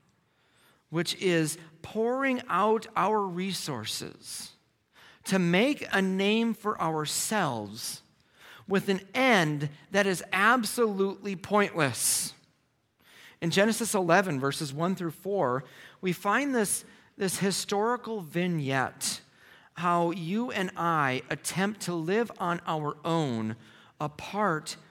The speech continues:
from God. Our pride is shown in four ways, and the first one is that we show our pride in self-sufficiency. We show our pride in self-sufficiency. Notice in verses one and two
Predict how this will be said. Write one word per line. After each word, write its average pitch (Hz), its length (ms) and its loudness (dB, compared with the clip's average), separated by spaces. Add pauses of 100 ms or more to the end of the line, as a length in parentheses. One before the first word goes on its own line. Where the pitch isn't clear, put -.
(220)
from 160 280 0
God. 120 540 2 (640)
Our 165 180 2
pride 240 420 4
is 202 80 4
shown 220 320 2
in 185 80 2
four 202 320 2
ways, 151 380 2
and 147 80 -2
the 143 60 0
first 277 300 -6
one 165 160 2
is 120 380 -2 (540)
that 175 260 0
we 185 180 -2
show 214 240 0
our 180 120 2
pride 185 400 0
in 147 180 -6
self-sufficiency. - 1900 -2 (960)
We 175 100 0
show 233 260 2
our 269 120 2
pride 226 360 4
in 196 140 0
self-sufficiency. 202 1160 0
Notice 185 380 -2
in 226 100 2
verses 190 380 0
one 160 220 2
and 196 100 0
two 196 400 -4